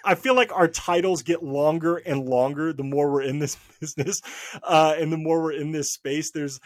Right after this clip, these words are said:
uh, can you also do this, and can we make this title a little bit more generic because you're also gonna oversee this, uh, in so many new roles? But Jeff,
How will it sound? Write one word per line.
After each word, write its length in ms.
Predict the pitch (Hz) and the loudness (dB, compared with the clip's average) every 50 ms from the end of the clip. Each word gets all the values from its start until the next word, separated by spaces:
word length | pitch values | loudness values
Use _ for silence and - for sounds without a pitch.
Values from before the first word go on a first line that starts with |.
| - - _ _ | -20 -20 _ _
uh, 200 | - 208 202 202 196 | -6 -4 -4 -4 -6
can 120 | - 226 214 | -4 -4 -2
you 140 | 220 220 | -2 -2
also 260 | 208 226 233 - 269 254 | -2 -2 -4 -4 -6 -4
do 120 | 202 214 | -6 -4
this, 280 | 180 190 196 202 202 - | -2 0 -2 -2 -2 -6
and 160 | - 165 165 | -8 -8 -8
can 140 | - 185 185 | -8 -8 -8
we 100 | 190 190 | -8 -4
make 240 | 190 202 208 208 _ | -4 -4 -6 -4 _
this 240 | 151 175 185 - - | -2 -2 0 -2 -6
title 420 | - - - 190 185 190 190 170 | -8 -6 -4 -4 -4 -2 -2 -2
a 60 | 170 160 | -2 0
little 220 | 156 175 180 180 | 0 0 0 -2
bit 140 | 175 180 175 | -4 -4 -2
more 160 | 165 170 170 | 0 0 0
generic 400 | 143 151 156 147 151 160 165 - | 0 -2 -4 -2 -2 -4 -4 -6
because 240 | - 160 135 139 139 | -10 -10 -8 -6 -6
you're 100 | 147 - - | -6 -4 -2
also 240 | 151 156 156 - 165 | -2 -2 -2 -2 -4
gonna 180 | 160 160 147 | -4 -4 -4
oversee 440 | - 156 147 143 156 143 - - 147 | -4 -4 -4 -4 -4 -6 -4 -6 -4
this, 340 | 131 139 143 143 143 - - - - - - _ _ | 0 0 0 0 0 -2 -8 -10 -16 -20 -20 _ _
uh, 200 | 180 156 143 143 151 | -2 0 0 0 0
in 100 | 165 156 | -4 -4
so 220 | - - - 240 240 | -4 -2 -2 -2 -2
many 180 | 226 208 175 | 0 -2 -2
new 420 | 151 143 143 151 160 160 156 165 - _ _ | -2 -2 -2 -2 -2 -2 -2 -6 -10 _ _
roles? 720 | - 139 117 117 127 139 139 147 139 127 120 110 107 - - _ | -20 -18 -14 -6 0 4 4 4 4 2 0 -4 -8 -10 -14 _
But 220 | - 139 151 170 165 | -8 -6 -6 -6 -4
Jeff, 340 | - - 165 175 175 170 | -2 0 0 0 0 -4